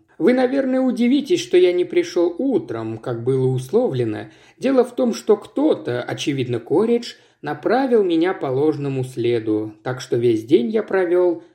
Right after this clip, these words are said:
на дальней стороне острова, пугая диких гусей. А вас, как я слышал, можно поздравить с очередной удачей. Как вам это удалось?»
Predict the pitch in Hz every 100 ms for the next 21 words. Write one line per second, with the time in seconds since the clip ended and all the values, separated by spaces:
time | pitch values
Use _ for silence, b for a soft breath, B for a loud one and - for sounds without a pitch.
0 | _ 147 127 107 190 214 190 - 135 131
1 | 123 120 131 131 131 - 110 107 104 107
2 | - - 160 143 185 185 165 131 165 -
3 | 156 123 165 127 - 131 117 107 B B
4 | B - 139 127 113 156 - 190 185 151
5 | - 156 - 151 135 131 127 123 120 107
6 | 110 107 104 - - 160 - 127 131 117
7 | 110 117 117 117 170 214 - 110 B B
8 | B _ 262 262 131 120 110 - 107 107
9 | 101 110 196 -